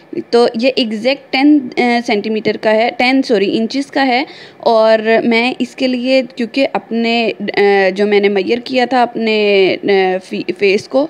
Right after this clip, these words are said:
तो उसके लिए भी मुझे ज़रूरत थी ten inches की। तो मैं इसको एक कागज़ पर पहले काट रही हूँ, क्योंकि अगर मैं direct fabric पे काटूँगी तो थोड़ी सी fabric जो है वो, अ, फिर ज़ाया होता है। इस वजह से मैं पहले इस पे काट के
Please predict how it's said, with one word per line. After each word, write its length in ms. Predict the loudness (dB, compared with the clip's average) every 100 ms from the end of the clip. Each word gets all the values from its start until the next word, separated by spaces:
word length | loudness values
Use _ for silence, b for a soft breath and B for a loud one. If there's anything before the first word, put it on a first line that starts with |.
| -4
तो 60 |
उसके 320 | -4 -4 -4 -2
लिए 160 | -2
भी 100 | -2
मुझे 240 | -4 0 0
ज़रूरत 400 | 0 0 -2 -2 -2
थी 80 | -4 B B -4
ten 320 | -2 0 -2 -4 -4
inches 360 | -2 0 -2 -2
की। 200 | -6 -6 B B B B -4
तो 60 | -2
मैं 120 | 0
इसको 200 | 0 0
एक 180 | 0 0
कागज़ 340 | -2 0 -2
पर 120 | -2
पहले 280 | 0 0 0
काट 300 | 0 -2 -2
रही 160 | -4 -2
हूँ, 160 | -2
क्योंकि 200 | -4 -4
अगर 200 | -2 -2
मैं 180 | -2 -2
direct 340 | 0 -2 -4
fabric 400 | -6 -4 -4 -4 -4
पे 80 |
काटूँगी 540 | -2 -2 -2 -6 -4 -8 B B -4
तो 260 | 0 2 0 -2 2
थोड़ी 240 | 2 2
सी 280 | 0 -2 0
fabric 420 | 0 -2 0 -2
जो 120 | 0
है 180 | 0 2
वो, 300 | 2 4 4
अ, 60 | 2 0 0 4 4 2 0 -4 -4
फिर 320 | 0 0 0
ज़ाया 340 | 0 0 2 2
होता 300 | 2 0 0
है। 100 | -2 B B B
इस 140 | -6 -4
वजह 160 | -2
से 120 | -2 -2
मैं 120 | -2
पहले 320 | 0 2 2
इस 200 | 0 -6
पे 400 | -2 0 0 -2 -6
काट 320 | -4 -4 -6
के 160 | -4 -4